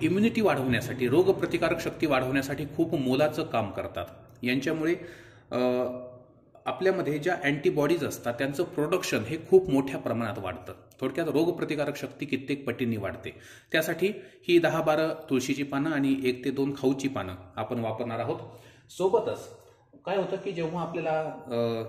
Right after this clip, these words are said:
नाकाला ज्यावेळेस, अ, नाकामध्ये सर्दी वगैरे होते, तर नाकाच्या आतल्या भागाला सूज येते. परिणामी मग आपल्याला, अ, श्वास कोंडल्यासारखं वाटतं, श्वास घ्यायला त्रास होतो, नाक चोंदतं बऱ्याचदा.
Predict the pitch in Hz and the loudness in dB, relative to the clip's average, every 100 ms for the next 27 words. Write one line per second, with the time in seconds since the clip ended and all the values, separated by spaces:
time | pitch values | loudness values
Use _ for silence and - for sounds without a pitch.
0 | 117 123 135 156 151 156 156 - - - | -4 -2 0 0 0 -2 -4 -8 -10 -14
1 | - 113 120 120 139 143 135 143 143 139 | -6 -4 -4 -2 0 2 2 2 0 0
2 | 127 127 135 127 123 110 123 139 139 127 | 0 2 2 2 0 0 -2 0 0 0
3 | 143 139 170 123 127 165 139 147 151 - | -2 -2 -2 0 0 0 2 0 0 -2
4 | 151 123 95 87 - - - - 147 160 | 0 0 0 -2 -8 -12 -20 -2 0 2
5 | 175 180 180 147 - 147 160 - - - | 0 0 2 0 2 2 2 0 -10 -16
6 | - _ 131 135 135 - 175 175 - 156 | -20 _ 0 2 2 2 2 2 2 2
7 | 160 156 127 113 107 101 123 117 143 143 | 4 2 0 -2 -4 -4 -6 -4 -2 -2
8 | 123 127 135 123 117 117 110 107 104 - | -2 -2 -2 0 -2 -2 -4 -4 -6 -8
9 | 123 143 - - 156 165 165 123 107 101 | -4 -2 -2 2 4 4 2 2 2 -2
10 | 92 | -4